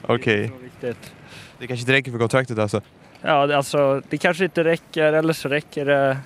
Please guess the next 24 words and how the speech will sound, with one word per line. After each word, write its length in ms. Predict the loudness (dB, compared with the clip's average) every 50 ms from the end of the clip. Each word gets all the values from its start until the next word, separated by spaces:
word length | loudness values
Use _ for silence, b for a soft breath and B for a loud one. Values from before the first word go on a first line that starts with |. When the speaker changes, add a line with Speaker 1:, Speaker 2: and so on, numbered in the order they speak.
| -14 -8
Speaker 2:
Räcker 380 | -2 -2 -2 -2 0 -2 0
det 120 | 0 0 0
så 320 | 0 0 0 2 2 2
är 180 | 2 2 0 -2
det 80 | 0
nice, 340 | 0 0 0 0 -2 -2 -4
liksom. 160 | -6 -6 -2
De 140 | -2 0 0
är 40 | 0
inte 180 | 0 2 2 2
hundraprocentigt 800 | 2 2 0 0 -2 -2 -2 -6 -4 -2 -4 -2 -2 -4 -6 -2
hårda 300 | -2 0 2 2 2 0
på 200 | 0 -2 -2 0
det 60 | 0
där, 80 | -2
liksom. 260 | -4 -4 -4 -4 -4 -2
De 100 | 0 0
märker 280 | 0 0 0 -2 -4
att 80 | -4 -2
man 100 | -2 -2
ändå, 200 | -2 -2 -2 -2
liksom, 500 | -2 -4 -4 -2 0 0 0 0 0 -2
jobbar 240 | -2 0 -2 -2 -6 -6 -4
på, 400 | -4 0 0 2 2 0 0 -2